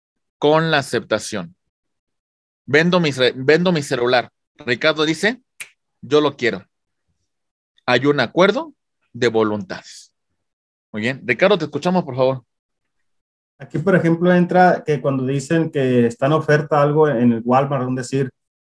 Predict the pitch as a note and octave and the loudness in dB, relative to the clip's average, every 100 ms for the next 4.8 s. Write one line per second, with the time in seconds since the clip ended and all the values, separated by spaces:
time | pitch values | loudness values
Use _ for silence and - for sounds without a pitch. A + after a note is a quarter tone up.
0 | _ _ - C3+ B2 A#2+ D3 C3 B2+ A2+ | _ _ -4 0 0 2 2 2 -4 -2
1 | E3 E3 E3+ E3+ - E3+ E3 G3+ G3 D#3+ | 2 4 4 0 -2 0 2 2 2 2
2 | F3 F3+ F#3+ F#3+ D#3+ - - C#3 C#3 C3 | 0 2 2 2 -2 -4 -8 -4 -2 -2
3 | B2 B2+ B2 A#2+ C#3+ E3 E3 E3 E3+ E3 | -2 -2 0 0 2 0 2 4 4 4
4 | D#3+ - D#3 D3 F3+ E3 G#2 | 0 -4 -2 -2 -2 -4 -12